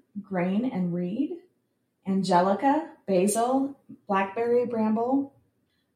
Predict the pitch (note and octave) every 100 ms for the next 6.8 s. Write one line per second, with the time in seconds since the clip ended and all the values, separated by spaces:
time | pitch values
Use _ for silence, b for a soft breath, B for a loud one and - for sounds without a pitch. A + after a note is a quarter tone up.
0 | - G3+ G3+ G3+ F#3 F3+ F3 F#3 E3+ -
1 | F#3 G#3 B3 A#3 - - F3 E3+ C4 D4
2 | F#3+ F3 G3+ F4 F#4+ - - - _ _
3 | _ _ - A3+ A#3 - G#3 G3+ G3+ -
4 | G3 F#3+ F#3+ - - G#3+ A#3+ B3+ B3+ B3+
5 | D#4+ F#4+ - - - - _ _ _ _
6 | _ G3 G#3 A#3+ C4+ C4+ D#4+